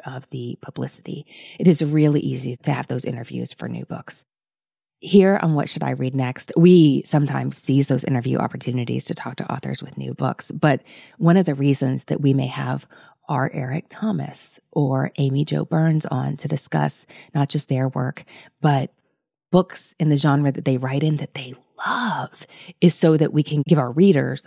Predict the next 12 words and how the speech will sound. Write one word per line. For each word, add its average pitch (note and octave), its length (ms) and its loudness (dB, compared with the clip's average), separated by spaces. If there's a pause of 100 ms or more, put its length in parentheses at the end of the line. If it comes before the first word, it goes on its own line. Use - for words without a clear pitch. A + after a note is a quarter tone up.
lots C3+ 300 -4
of C3+ 200 -4
backlist - 420 -6
selections B2+ 720 -8
as - 260 -12
well, C3 460 -4
and D3+ 140 -2
not B2+ 200 -8
just - 340 -12 (280)
new, B2 540 -6 (120)
new, B2+ 480 -10 (120)
new. C3+ 380 -10